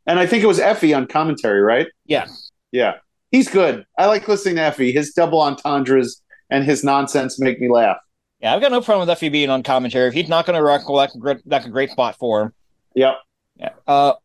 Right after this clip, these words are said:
Speaker 2: Millie McKenzie's working a chin lock here, and what I like is you look at her, how she's moving her body when she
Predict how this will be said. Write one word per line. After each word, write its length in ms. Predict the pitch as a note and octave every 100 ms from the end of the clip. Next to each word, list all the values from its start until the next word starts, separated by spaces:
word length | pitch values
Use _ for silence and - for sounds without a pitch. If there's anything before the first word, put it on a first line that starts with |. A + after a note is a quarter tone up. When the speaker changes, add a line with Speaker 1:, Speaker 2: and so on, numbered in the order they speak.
| _ _ -
Speaker 2:
Millie 300 | F#3 A#3+ A3
McKenzie's 440 | A3 A3 F#3 F#3+
working 340 | F3 G3 F3 E3
a 40 |
chin 260 | E3 F#3 E3+
lock 240 | E3 E3
here, 260 | - E3+ E3
and 120 | D#3
what 180 | F3 F3+
I 120 | G#3
like 300 | F#3+ F#3+ -
is 320 | D#3+ C#3+ -
you 140 | - E3+
look 260 | F3 A#3+
at 180 | A3 G3
her, 180 | F3 F3+
how 220 | - F#3 F3+
she's 300 | E3+ F3+ C#3+
moving 260 | E3+ F3
her 120 | E3+ D3+
body 600 | D3 D#3 E3+ F3 E3+ _ _ _
when 100 | C3
she 260 | - D3